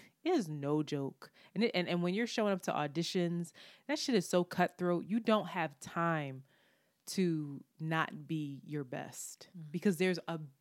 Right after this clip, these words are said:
Speaker 1: billion other people ready and willing to be better than you.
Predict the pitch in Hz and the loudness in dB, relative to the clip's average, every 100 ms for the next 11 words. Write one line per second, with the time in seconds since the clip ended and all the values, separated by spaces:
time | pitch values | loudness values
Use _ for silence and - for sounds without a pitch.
0 | _ 247 233 202 180 165 160 151 175 - | _ 6 8 8 6 2 -2 -2 -6 -6
1 | 139 135 - _ _ - 165 185 185 196 | -8 -10 -14 _ _ -8 4 6 6 4
2 | 170 165 151 170 156 143 139 147 - - | 0 -2 2 2 2 -2 -6 -10 -8 -4
3 | 160 160 160 151 143 139 131 131 135 | -2 0 0 0 -4 -8 -8 -10 -12